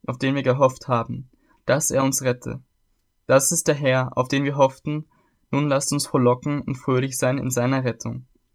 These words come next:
Denn die Hand des Herrn wird auf diesem Berg ruhen. Moab aber wird unter ihm zertreten werden,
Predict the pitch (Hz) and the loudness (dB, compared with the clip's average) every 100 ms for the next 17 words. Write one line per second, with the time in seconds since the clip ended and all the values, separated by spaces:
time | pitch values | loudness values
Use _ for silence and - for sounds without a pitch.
0 | _ _ _ _ 135 135 131 131 156 156 | _ _ _ _ -4 -2 2 2 2 0
1 | - 139 127 139 131 127 - 123 123 - | 0 2 2 2 -2 -6 0 0 0 -2
2 | 139 156 147 127 127 131 127 120 123 127 | -2 0 0 0 -2 -4 -4 -2 -4 -10
3 | _ _ _ _ - 135 147 156 131 135 | _ _ _ _ -2 2 4 2 0 4
4 | 151 160 147 139 127 139 - 151 151 131 | 4 4 -2 -4 -4 -2 0 -2 -2 -4
5 | 127 135 131 143 135 120 120 120 127 | -2 -2 -2 -4 -2 -2 -2 -6 -10